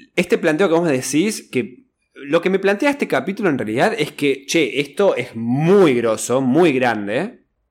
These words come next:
y ahora yo me arriesgo a decir que no sé si Nick Fury,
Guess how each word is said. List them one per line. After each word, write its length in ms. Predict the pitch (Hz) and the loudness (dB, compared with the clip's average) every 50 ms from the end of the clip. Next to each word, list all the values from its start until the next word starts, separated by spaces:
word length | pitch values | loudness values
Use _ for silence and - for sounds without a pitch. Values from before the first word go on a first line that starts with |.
| _ _ - | _ _ -10
y 160 | - 131 139 | -6 -2 0
ahora 360 | 139 143 156 185 233 254 254 | 0 0 2 2 2 2 2
yo 220 | 247 - - - 202 | 0 0 -2 -2 0
me 140 | 214 202 170 | 0 0 0
arriesgo 260 | 147 147 160 156 160 | 0 0 -2 0 0
a 40 | 139 | -2
decir 300 | 131 131 - 175 180 - | -2 -4 -6 -8 -6 -4
que 120 | 160 139 | -2 -2
no 80 | 147 165 | -2 -2
sé 120 | - 247 | -2 -4
si 160 | 240 - 131 | -4 -4 -4
Nick 200 | 117 117 98 - - | -4 -6 -6 -8 -8
Fury, 500 | - 101 95 90 85 87 85 80 - _ | -6 -6 -6 -6 -6 -10 -12 -14 -18 _